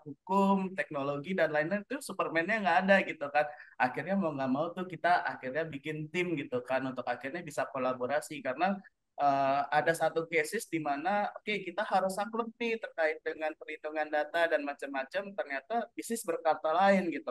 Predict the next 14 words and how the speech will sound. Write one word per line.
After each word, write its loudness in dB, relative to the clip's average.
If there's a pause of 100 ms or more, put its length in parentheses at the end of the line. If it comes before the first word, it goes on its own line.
kan. 0
Kan -4
kita -12
harus 2
meet 0
the 2
requirement 0
dari -4
sisi -10
bisnis -6
juga -2
gitu. -8 (400)
Kalau 6
misalkan 2